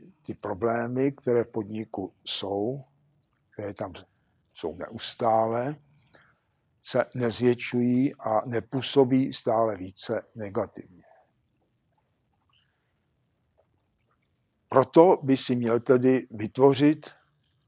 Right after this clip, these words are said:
efektivní fungování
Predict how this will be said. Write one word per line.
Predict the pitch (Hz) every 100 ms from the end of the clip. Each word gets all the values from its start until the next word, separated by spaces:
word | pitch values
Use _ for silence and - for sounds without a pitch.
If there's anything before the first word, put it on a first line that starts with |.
| _ _ _ _ _ _ _ _ _ _ -
efektivní | 127 151 143 - 127 123 123 123
fungování | 120 117 110 117 113 104 101 98 95